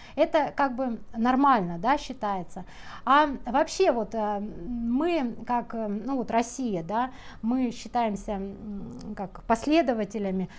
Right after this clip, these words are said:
а, и м, правопреемниками вот этой победы, да, великой. Но обратите внимание, а, э, сколько заплатил наш дорогой Путин, а, нашим, э, ветеранам, да, вот в Казахстане, а,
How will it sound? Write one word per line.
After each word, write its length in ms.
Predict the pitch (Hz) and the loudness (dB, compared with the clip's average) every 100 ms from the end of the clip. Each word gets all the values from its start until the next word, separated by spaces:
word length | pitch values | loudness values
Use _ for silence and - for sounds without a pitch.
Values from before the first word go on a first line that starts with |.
| - - | -18 -12
а, 140 | 196 190 | -6 -6
и 500 | - 220 208 196 190 - - - - - - - - - - | -4 -2 -2 -2 -4 -10 -20 -20 -20 -20 -20 -20 -20 -12 -6
м, 180 | 202 208 185 | -4 -4 0
правопреемниками 1120 | - 240 226 247 247 311 262 233 208 202 185 - | 4 6 4 2 2 4 4 2 0 -2 -4 -8
вот 260 | 208 196 220 | -10 -8 -6
этой 160 | 220 | -6
победы, 540 | 214 233 220 240 208 170 | -2 0 2 2 2 0
да, 200 | 185 214 | 0 0
великой. 500 | 196 196 185 180 160 - - | 0 -2 -2 -4 -10 -12 -6
Но 300 | 220 233 220 202 | 0 2 0 -2
обратите 440 | 214 190 202 202 208 | -6 -6 -6 -8 -6
внимание, 560 | 208 214 208 185 170 175 - - - | -4 -2 -2 -4 -6 -10 -18 -20 -8
а, 340 | 185 180 165 | -4 -4 -4
э, 500 | 165 - - - - | -8 -10 -12 -12 -12
сколько 540 | 214 - 294 269 208 - - | -6 2 2 2 -4 -6 -12
заплатил 720 | 226 233 247 247 247 254 180 185 | -4 0 0 -2 0 -2 -2 -2
наш 300 | 196 185 - | -4 -4 -8
дорогой 440 | - 202 214 220 196 | -2 0 0 2 0
Путин, 500 | - 294 359 220 170 - - - - | 0 0 0 -2 -6 -8 -20 -16 -8
а, 200 | 185 175 | -4 -2
нашим, 560 | 196 240 - 208 190 - | 0 -2 -4 -6 -6 -10
э, 200 | 220 196 | -14 -10
ветеранам, 680 | 180 190 220 196 170 160 170 - | -8 -4 -2 0 -2 -6 -10 -10
да, 200 | 185 190 | -6 -4
вот 140 | 202 175 - | -6 -8 -12
в 20 | - | -4
Казахстане, 680 | 220 233 233 240 214 180 160 - - - - | -2 -2 -2 0 0 0 -4 -12 -18 -14 -8
а, 340 | 175 165 | -6 -4